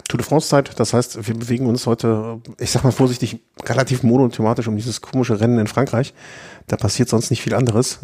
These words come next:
seien, seien wir mal ehrlich. Uns geht's gut, die Sonne scheint, wir sind gesund, ähm,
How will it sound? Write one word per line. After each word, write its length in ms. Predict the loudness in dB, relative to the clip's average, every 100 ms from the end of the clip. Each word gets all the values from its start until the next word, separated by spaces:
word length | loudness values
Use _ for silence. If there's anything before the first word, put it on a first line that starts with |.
| -8
seien, 380 | 0 2 2 2
seien 100 | 0
wir 60 |
mal 140 | 2 2
ehrlich. 320 | 2 0 -4
Uns 300 | -8 -6 -4
geht's 140 | -4 0
gut, 260 | 2 0 -4 -4
die 60 | 2
Sonne 180 | 2
scheint, 360 | 4 4 4 0 _ -20 -20 -20 _
wir 100 | -6
sind 140 | -2 0
gesund, 480 | 2 2 2 0 -10 _ -2
ähm, 400 | 2 2 2 -2